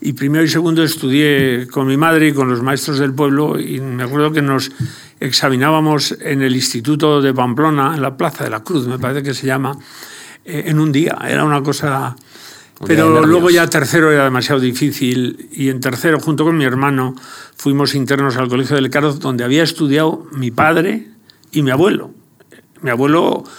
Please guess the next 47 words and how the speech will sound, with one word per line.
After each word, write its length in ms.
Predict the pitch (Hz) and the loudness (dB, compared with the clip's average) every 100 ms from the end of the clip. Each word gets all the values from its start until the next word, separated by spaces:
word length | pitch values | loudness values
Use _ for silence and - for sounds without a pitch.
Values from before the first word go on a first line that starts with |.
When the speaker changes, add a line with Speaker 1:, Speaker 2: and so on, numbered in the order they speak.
| - _ | -20 _
Speaker 1:
cuando 260 | 147 135 | -4 0
los 80 | 131 | -2
estudiantes 380 | - 143 143 151 | -2 -2 0 0
iban 220 | 156 160 | 0 0
con 140 | 143 143 | 0 0
hábitos 360 | 147 135 131 | 0 -2 -2
de 120 | 127 | -2
capuchinos, 560 | 120 120 - 185 147 - | -4 -6 -6 -6 -6 -6
aunque 240 | 123 120 | -8 -6
no 120 | 123 135 | -6 -4
lo 120 | 131 | -4
fuesen. 420 | 147 147 127 120 - - - - - | -4 -6 -8 -12 -16 -18 -20 -14 -6
Y 140 | 160 | -4
para 200 | 170 165 | 0 2
mí 100 | 190 | 2
fue 160 | 196 196 | 2 4
una 140 | 160 | 4
op-, 240 | 139 - - | 2 -2 -4
eh, 240 | 156 131 127 | -2 -2 -2
una 1160 | 151 147 135 127 123 117 131 - - - 147 - | -4 0 0 2 0 0 -2 -6 -8 -10 -10 -8
época 340 | 151 127 143 147 | -8 -4 -2 2
muy 160 | 170 | 2
feliz. 580 | - 117 156 143 110 - - - - - - - | 0 0 2 2 -2 -10 -20 -20 -20 -20 -20 -2
Yo 160 | 156 170 | 0 2
no 400 | 170 156 143 147 | 4 4 4 2
he 100 | 143 | 2
sufrido 880 | - 127 - 165 156 139 135 131 135 | 0 -2 0 0 2 2 0 0 -2
las, 760 | 135 131 127 127 - - - - | -2 -2 -4 -6 -6 -8 -10 -10
por, 200 | 135 156 135 | -10 -10 -10
por, 500 | 117 107 104 - 113 | -10 -8 -8 -8 -6
he 60 | 127 | -4
tenido 220 | 143 135 | 0 0
la 40 | |
suerte 340 | 117 196 202 143 | 2 0 0 -2
de, 240 | 147 139 139 - - - | -2 -4 -8 -8 -8 -2
ahora 240 | 127 139 | -2 -2
que 120 | 131 | -2
leo 360 | 123 143 139 127 | 0 2 2 0
las 240 | 127 117 | 0 -2
cosas 340 | - 127 131 - | -4 -4 -4 -4
tremendas 480 | 127 127 147 120 - | -2 -2 -2 -2 -4
que 80 | 120 | -4
parece 320 | 123 123 131 | -4 -4 -4
que 100 | 127 | -4
ocurrían 500 | 113 120 123 131 123 | -4 -6 -4 -4 -4
en 100 | 123 | -4
internados, 720 | 117 113 117 - - - | -6 -8 -12 -8 -6 -6